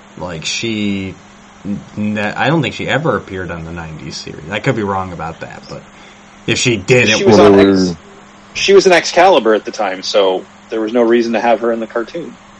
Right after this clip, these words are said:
Speaker 1: But yeah.
Speaker 3: And on top of that, they also had Jubilee, and she was kind of your
Speaker 1: I
Speaker 3: kid character compared
Speaker 1: Right,
Speaker 3: to Kitty.
Speaker 1: Jubilee
Speaker 3: Kitty
Speaker 1: took
Speaker 3: was a more relatable one.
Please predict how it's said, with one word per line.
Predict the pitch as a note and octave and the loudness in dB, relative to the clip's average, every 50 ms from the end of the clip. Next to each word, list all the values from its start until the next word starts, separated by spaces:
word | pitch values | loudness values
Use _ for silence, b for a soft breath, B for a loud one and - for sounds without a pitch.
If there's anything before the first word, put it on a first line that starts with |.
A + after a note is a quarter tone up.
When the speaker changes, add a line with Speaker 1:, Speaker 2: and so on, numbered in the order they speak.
| - - - - - - - - - - - | -20 -20 -20 -20 -20 -20 -20 -20 -20 -14 -10
Speaker 1:
But | - - | -8 -4
yeah. | - F2+ | 0 2
Speaker 3:
And | A2 G2+ | 4 4
on | G2 F#2+ | 4 4
top | - G#2 A2 A#2+ - - | 6 6 6 6 6 4
of | A2 | 2
that, | G2+ F#2+ F2+ | 2 2 2
they | F#2+ F#2 | 2 2
also | G2 G#2 - - G#2+ | 2 4 4 4 4
had | G2+ G2+ F2+ | 4 4 2
Jubilee, | F#2 G#2+ A2+ G#2 F2+ F#2+ F2 F2+ G2+ A#2 G#2+ F#2+ F2+ F2 | 2 2 2 2 2 0 -2 0 0 0 0 0 0 -2
and | E2+ E2 E2+ | -4 -8 -10
she | - - - | -10 -4 -2
was | F#2+ F2+ F2 - | 0 0 0 -2
kind | - - G2 F#2+ F#2 | 0 0 2 2 2
of | F2+ D#2+ E2+ | 0 0 0
your | E2+ F2 | 0 2
Speaker 1:
I | F2 E2+ E2 - | 2 2 0 -2
Speaker 3:
kid | - - A2 A2 G#2 F#2 | -2 -2 0 0 0 0
character | - G2+ G2+ F#2 F2 E2+ E2+ E2+ - F#2 F2 E2 | 0 2 2 4 4 2 0 0 -2 -2 -2 2
compared | - C3+ | 4 4
Speaker 1:
Right, | D3 C#3+ A#2+ G#2+ G#2 | 6 6 4 4 2
Speaker 3:
to | D#2+ | 0
Kitty. | - - C#3+ D#3 D3 C#3+ | 2 4 6 6 8 8
Speaker 1:
Jubilee | D#3 C#3+ C#3+ D3 C#3 B2 | 8 8 8 8 6 6
Speaker 3:
Kitty | A2+ A2 G#2+ | 6 4 4
Speaker 1:
took | A2+ A2 G2+ | 4 4 4
Speaker 3:
was | G#2 F#2+ | 2 2
a | G2 F#2+ | 2 2
more | G2+ G#2 G2 | 2 2 2
relatable | F#2+ G2 F#2+ F#2 G#2 A#2+ A#2 A2 F#2 F#2+ F#2 F2 E2+ | 0 0 0 0 0 0 0 0 -2 -4 -6 -6 -6
one. | F2+ F2 F2 E2 | -8 -10 -10 -12